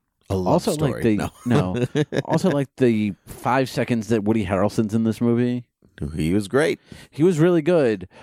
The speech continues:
Speaker 2: but it's like a character, like, couldn't you have done something else rather than create a character for these two scenes?
Speaker 1: Well, yeah, but see, you're,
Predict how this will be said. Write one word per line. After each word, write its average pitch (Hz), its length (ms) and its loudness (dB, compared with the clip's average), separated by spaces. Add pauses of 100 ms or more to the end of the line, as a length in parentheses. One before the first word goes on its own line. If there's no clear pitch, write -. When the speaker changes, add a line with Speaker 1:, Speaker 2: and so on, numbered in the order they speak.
(180)
Speaker 2:
but 139 100 2
it's 147 100 -2
like 156 140 0
a 139 80 0
character, 143 380 0
like, 117 200 0 (300)
couldn't 160 340 0
you 170 60 2
have 139 120 -2
done 123 220 2
something 120 420 -2
else 107 340 0
rather 107 280 2
than 98 420 0 (1600)
create 156 280 0
a 147 40 -4
character 123 380 -2
for 117 120 0
these 101 220 0
two 104 160 2
scenes? - 800 -6
Speaker 1:
Well, 131 300 2
yeah, 120 180 -2
but 120 140 0
see, 123 280 -2
you're, 117 440 2